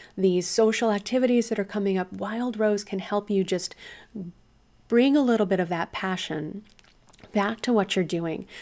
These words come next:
so you can be more engaged and more present. And willow is a wonderful flower essence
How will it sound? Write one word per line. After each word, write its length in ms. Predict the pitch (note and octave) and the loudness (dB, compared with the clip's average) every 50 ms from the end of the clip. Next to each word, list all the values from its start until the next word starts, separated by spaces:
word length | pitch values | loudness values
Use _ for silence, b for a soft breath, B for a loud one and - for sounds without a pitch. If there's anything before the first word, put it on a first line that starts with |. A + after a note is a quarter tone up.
| B | B
so 160 | B - - G#3+ | B 0 0 2
you 120 | G3+ G3+ | 2 2
can 160 | - G#3 F#3+ | 0 0 0
be 140 | F3+ G3+ F#3+ | 2 2 2
more 220 | F#3 F#3 F3+ F3+ | 2 2 0 0
engaged 640 | F#3 F3+ E3+ E3+ - F3+ E3+ E3+ E3+ E3 - - - | 0 -2 -2 -2 -4 -4 -4 -4 -4 -6 -6 -8 -8
and 120 | - E3 | -6 -6
more 140 | D#3+ E3 - | -6 -8 -8
present. 640 | - - - - - - - C2 - - - - - _ - _ _ _ _ _ _ _ _ _ _ - - B B B B B B B B B B B _ | -10 -8 -6 -6 -4 -4 -4 -6 -6 -8 -10 -14 -16 _ -20 _ _ _ _ _ _ _ _ _ _ -20 -20 B B B B B B B B B B B _
And 500 | G#3 F#3+ F#3 F3+ F#3 F#3 F3+ F#3 F3+ - - - | 2 2 4 4 4 2 2 0 0 -2 -6 -8
willow 680 | - D#3+ D#3+ F3 A#3+ B3+ C4 C#4 C4 C#4 D#4 F#4 G4+ - - _ _ _ _ _ - | -10 -8 0 2 2 4 4 2 0 2 0 0 0 -4 -10 _ _ _ _ _ 4
is 180 | G#3+ G3 G3+ | 4 4 6
a 80 | G3+ F#3+ | 4 2
wonderful 640 | F#3+ F#3 G3 G3+ G#3+ B3 B3 - - B3+ B3+ C4 B3 | 4 2 2 2 2 0 0 0 0 0 0 0 -2
flower 460 | - - A#3 A3 G#3+ G#3+ G#3+ G#3+ G#3+ - | -4 -4 -2 0 2 2 2 2 2 0
essence 460 | G#3 F#3 - - G3+ F#3 F#3+ - | -4 -4 -2 -2 -2 -2 -4 -6